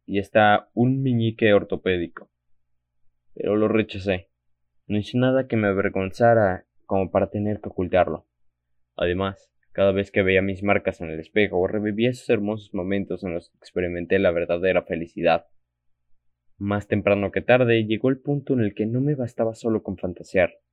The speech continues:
Necesitaba volver a tener una vida entre mis manos. Necesitaba volver a sentirme vivo. Solo había un problema.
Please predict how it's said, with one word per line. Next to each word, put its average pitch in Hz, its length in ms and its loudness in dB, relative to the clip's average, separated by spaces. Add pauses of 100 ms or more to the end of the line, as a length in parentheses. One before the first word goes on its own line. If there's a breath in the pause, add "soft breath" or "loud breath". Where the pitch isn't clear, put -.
(600)
Necesitaba 98 500 0
volver 98 360 2
a 101 100 2
tener 95 180 -4
una 98 200 -2
vida 98 280 -2
entre 90 240 -2
mis 85 180 -6
manos. 85 480 -8 (440)
Necesitaba 92 580 -2
volver 92 380 2
a 90 80 -4
sentirme 87 540 -6
vivo. 85 340 -6 (680)
Solo 143 220 2
había 147 180 0
un 131 60 -4
problema. 98 500 2